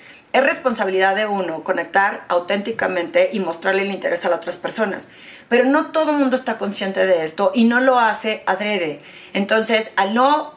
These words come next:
eh, al no haber la posibilidad de educar a quien tienes enfrente, es tú provocar cómo generas esa tensión y evitar esas distracciones, pedirle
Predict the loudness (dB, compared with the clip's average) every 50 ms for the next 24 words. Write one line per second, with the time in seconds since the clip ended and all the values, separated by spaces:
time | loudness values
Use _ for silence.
0 | -2 0 2 2 2 2 0 -2 -4 -12 -20 -20 -20 -20 -20 -20 -20 -4 -2 -2
1 | 0 2 2 2 2 2 2 0 0 0 -2 -2 -2 -2 0 0 2 2 4 4
2 | 4 4 4 2 -2 -2 0 0 0 0 -2 -4 -6 -10 -8 -6 -6 -6 -6 -6
3 | -8 -8 -6 -6 -6 -4 -2 0 0 0 -2 -2 -4 -6 -6 -2 0 2 2 2
4 | 2 0 -6 -4 -2 0 0 0 -2 -4 -4 2 4 4 4 4 2 0 0 -2
5 | -2 -4 -8 -16 -20 -20 -20 -10 -2 0 2 2 4 2 2 0 0 -4 -6 -4
6 | -4 -4 -4 -4 -6 -6 -6 -4 -4 -4 -6 -6 -8 -14 -20 -20 -20 -20 -20 -2
7 | 0 0 0 0 0 0 0 0 0 0 0 0 2 2 0 -2 -4 -4 -4 -4
8 | -6 -6 -4 -6 -4 -4 2 2 2 2 2 -2 -4 -4 2 2 2 4 4 2
9 | 2 2 2 0 0 0 0